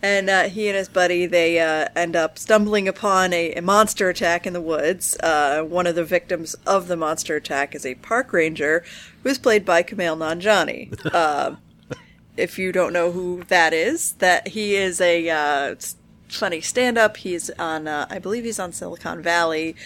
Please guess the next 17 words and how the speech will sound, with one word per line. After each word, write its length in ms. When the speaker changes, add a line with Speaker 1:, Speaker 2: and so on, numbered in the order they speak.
Speaker 2:
Mm-hmm. 300
Speaker 1:
He's 260
got 200
a 40
couple 260
podcasts 760
on 160
the 220
Nerdist 420
Network, 420
one 200
of 160
which 340
is 400
the 180
X-Files 600
Files, 560